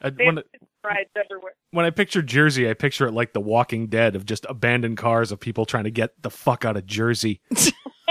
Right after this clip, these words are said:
Speaker 2: Uh, yeah, it, it's, uh,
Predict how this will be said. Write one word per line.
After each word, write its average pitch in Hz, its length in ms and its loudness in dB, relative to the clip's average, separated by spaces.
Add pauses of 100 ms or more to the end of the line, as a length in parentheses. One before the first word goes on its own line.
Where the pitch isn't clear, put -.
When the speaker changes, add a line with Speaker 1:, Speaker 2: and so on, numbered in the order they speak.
(2500)
Speaker 2:
Uh, 277 280 8 (600)
yeah, 294 100 4 (120)
it, 285 200 -6
it's, 311 200 -6 (180)
uh, 247 360 6